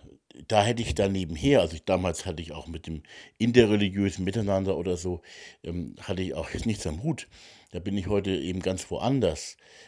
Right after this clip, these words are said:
auf meinem Weg, äh, darf ich inzwischen sein. Aber ich war doch, das war doch ein Anliegen, dort in der Gemeinde zu sein.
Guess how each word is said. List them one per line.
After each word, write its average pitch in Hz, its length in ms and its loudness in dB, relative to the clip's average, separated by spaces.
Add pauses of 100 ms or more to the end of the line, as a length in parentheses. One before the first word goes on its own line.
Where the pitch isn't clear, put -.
(120)
auf - 200 -6
meinem 82 280 -2
Weg, 80 300 -4 (200)
äh, 80 280 -2 (160)
darf 87 260 2
ich 85 140 -4
inzwischen 78 420 -10
sein. 71 320 -14 (640)
Aber 90 380 4
ich 95 280 -8
war 110 80 8
doch, 120 300 4
das - 220 -6
war 104 120 6
doch 107 260 0
ein 98 140 -6
Anliegen, 113 560 0 (100)
dort 113 260 2
in 107 60 -2
der 95 120 0
Gemeinde 92 420 0
zu 123 160 -4
sein. 107 320 2